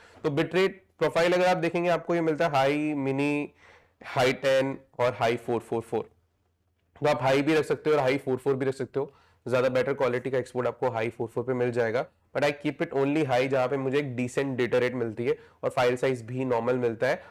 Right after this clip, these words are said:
और साथ साथ में एक्सपोर्ट में भी कम टाइम लगता है, ठीक है। फिर हमारे पास है सीबीआर और वीबीआर। तो सीबीआर का मतलब होता है, अ, कस्टम, अ, बिट रेट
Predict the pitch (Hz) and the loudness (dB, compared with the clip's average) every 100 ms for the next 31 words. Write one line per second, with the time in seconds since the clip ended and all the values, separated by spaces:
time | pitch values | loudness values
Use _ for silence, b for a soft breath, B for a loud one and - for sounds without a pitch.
0 | B - 139 151 147 147 156 - 135 131 | B -4 0 0 0 0 0 -2 -2 -2
1 | 123 135 135 120 117 110 110 113 - - | 0 -2 -2 -4 -2 -6 -6 -8 -10 -12
2 | - b b b 139 156 B B - 165 | -12 b b b -2 -2 B B 0 2
3 | 165 165 185 185 190 - 151 139 156 - | 4 2 0 0 -2 -2 -4 -2 -2 0
4 | 135 143 - 131 135 117 117 113 113 120 | 2 2 2 0 0 -2 -6 -6 -4 -6
5 | - B B B 147 170 165 185 190 185 | -8 B B B -2 0 2 2 2 2
6 | 175 143 143 143 165 156 151 160 147 170 | 2 0 -2 0 0 0 2 0 0 -2
7 | 202 - 135 127 - 151 - - 160 175 | -2 -2 -2 -2 -2 -4 -4 -4 -2 -2
8 | 175 123 120 120 117 135 135 - 123 135 | -4 0 2 0 0 -2 -4 -6 -2 -2
9 | - | -6